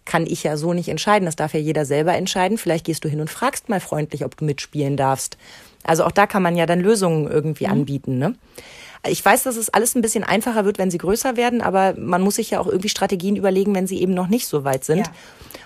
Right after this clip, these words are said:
Speaker 1: Und ich fand den Satz ganz schön, den ich gelesen hab, dass man mehr Fragezeichen als Ausrufezeichen setzen soll,
Speaker 2: Mhm.
Speaker 1: wenn man sich einmischt. Also,
Speaker 2: Mhm, schön.
Speaker 1: wenn zum Beispiel irgendwie der eine zum anderen sagt, „Oh, du bist so ein Idiot.“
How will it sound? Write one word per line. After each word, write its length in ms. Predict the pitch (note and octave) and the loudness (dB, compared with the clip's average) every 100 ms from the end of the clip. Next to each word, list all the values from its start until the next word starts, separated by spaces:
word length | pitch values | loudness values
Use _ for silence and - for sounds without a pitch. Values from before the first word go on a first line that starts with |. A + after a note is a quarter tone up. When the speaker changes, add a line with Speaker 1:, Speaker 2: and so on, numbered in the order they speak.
| - | -4
Speaker 1:
Und 120 | F#3 | -2
ich 80 | F#3 | 2
fand 180 | G#3 A3+ | 2 2
den 100 | A3 | 2
Satz 200 | G3+ - | 0 0
ganz 180 | G#3+ G#3+ | -4 -2
schön, 180 | A3+ | 0
den 80 | A3 | 0
ich 100 | A3 | -2
gelesen 380 | G3+ F#3+ G#3 A3+ | -2 0 0 0
hab, 100 | A#3+ - _ _ _ _ _ - - | -2 -6 _ _ _ _ _ -18 -6
dass 200 | F#3 F#3 | -4 0
man 240 | F3+ F#3 F#3 - - - _ | 0 0 -2 -10 -20 -20 _
mehr 240 | F3 F#3 F#3+ | 0 2 2
Fragezeichen 880 | - - F3+ A#3 - G#3+ G#3+ A3 - | 0 0 2 0 -2 -2 -2 -4 -2
als 240 | F#3 - | -4 -2
Ausrufezeichen 1040 | E3+ C#4 - - F3 E3 D#3+ D3 C#3 - D3 | -2 -2 -4 -4 -2 -2 -2 -2 -2 -2 -2
setzen 380 | C#3+ - - | -2 -2 -2
soll, 260 | C#3 C3+ C3+ | 0 2 2
Speaker 2:
Mhm. 80 | E3+ | 2
Speaker 1:
wenn 100 | D#3 | 2
man 140 | D3 | 2
sich 240 | D3 C#3+ - | -2 -6 -4
einmischt. 480 | C#3 C#3 B2 - - - - - | -2 0 -2 -6 -10 -18 -18 -2
Also, 300 | E3+ E3+ G3 - - - - | 0 4 2 0 -16 -20 -8
Speaker 2:
Mhm, 300 | F#3+ G3+ C#4+ | -2 -2 -2
schön. 140 | - E3 | -2 0
Speaker 1:
wenn 140 | G#3+ | 2
zum 140 | A#3+ | 4
Beispiel 280 | G#3+ A3 - | 4 4 2
irgendwie 340 | G#3+ G#3 G#3+ G3+ | 4 4 2 2
der 120 | F#3+ | 4
eine 200 | E3+ A3 | 2 0
zum 180 | - G3 | 0 0
anderen 240 | G3 G#3+ | 2 2
sagt, 160 | A3 - | 2 0
„Oh, 60 | D#3+ | -2
du 60 | E3 | 0
bist 160 | E3 | 0
so 140 | - A3 | 4 4
ein 60 | |
Idiot.“ 580 | G3 F3 F#3 F3 - - | 2 0 4 4 2 -6